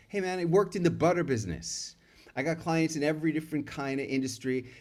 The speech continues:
It works for my client who's a window and roofing repair expert. It works for my client who is a balloon decorator. Instead of paid, getting paid four hundred dollars to do a balloon installation,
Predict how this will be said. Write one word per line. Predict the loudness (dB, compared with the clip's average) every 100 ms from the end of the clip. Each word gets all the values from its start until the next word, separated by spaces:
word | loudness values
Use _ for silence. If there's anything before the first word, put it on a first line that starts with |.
| -6
It | -4
works | 2 2 2 -6
for | -4
my | 0 0
client | -2 -2 -2 -4
who's | -6 -2 0 2
a | 2 2 -2 -14
window | -8 4 6 6 6 4 2 2
and | 0 2 2 4
roofing | 4 4 2 2 2 -2 -18 _ -12
repair | -4 -2 -2 -4 0 2 2 0 -4 -12 _ _
expert. | -6 -4 -6 -8 -10 -10 -14 -16 -18 -20 -6
It |
works | -2 0 0 -2
for | -2
my | -2
client | -2 -2 0 0 -2 -8 -4
who | 0
is | 4
a | 4
balloon | 2 0 0 4 6 6 6 2 0
decorator. | 2 2 2 -2 0 -2 -6
Instead | -4 -2
of | -2
paid, | 0 -2 0
getting | -2 -4
paid | -2 -4
four | -6 -6 -4
hundred | -2 -2
dollars | -2 -2 -2 -6
to | -6
do | -4 -4 -4
a | -6
balloon | -4 -2 0 -2 -2
installation, | -4 -8 -6 -4 -4 -4 -6